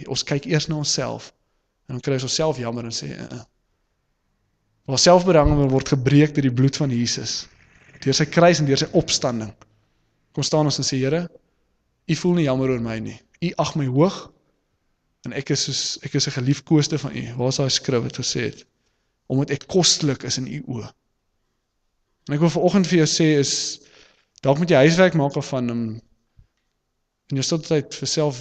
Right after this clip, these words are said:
jy spreek daai selfbejammering aan. Jy sê, "Dit, dit het nie houvas op my lewe nie."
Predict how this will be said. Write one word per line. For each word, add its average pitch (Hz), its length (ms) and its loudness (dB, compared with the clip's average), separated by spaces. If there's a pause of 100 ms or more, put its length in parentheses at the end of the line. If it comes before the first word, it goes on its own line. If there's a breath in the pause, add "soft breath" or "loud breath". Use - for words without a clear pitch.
jy 135 160 2
spreek 185 540 0
daai 143 100 0
selfbejammering 147 720 0
aan. 120 220 -8 (1040)
Jy 131 80 -2
sê, 160 200 2
"Dit, 147 200 -4
dit 139 100 -2
het - 180 0
nie 170 80 8
houvas 143 340 0
op 147 100 -6
my 139 100 -2
lewe 123 280 -6
nie." - 140 -16